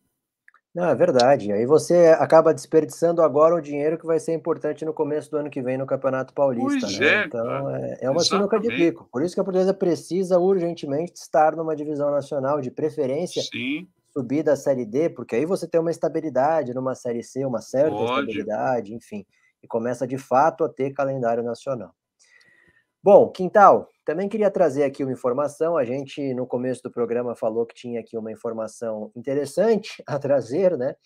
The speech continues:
Speaker 1: É, hoje eu fui procurado por um colega jornalista de Campinas, inclusive ele é referência aí na cobertura do Guarani e da Ponte Preta,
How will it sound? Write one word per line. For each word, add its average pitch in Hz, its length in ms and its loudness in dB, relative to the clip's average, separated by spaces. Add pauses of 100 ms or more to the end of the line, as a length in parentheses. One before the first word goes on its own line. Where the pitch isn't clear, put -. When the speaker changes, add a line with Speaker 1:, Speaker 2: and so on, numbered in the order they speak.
(340)
Speaker 1:
É, 110 920 -4 (120)
hoje 190 200 -2
eu 214 80 4
fui 147 480 -4
procurado 127 540 -2
por 123 160 -8
um 120 80 -6
colega 117 500 -2
jornalista 117 760 -6 (340)
de 113 160 -8
Campinas, 131 800 -6 (300)
inclusive 127 440 -8
ele 131 140 -2
é 127 160 2
referência 127 680 -6
aí 117 80 -8
na 120 100 -6
cobertura 113 640 -6
do 110 140 -10
Guarani 113 560 -4
e 135 100 -8
da 131 140 -2
Ponte - 380 -6
Preta, 117 440 -4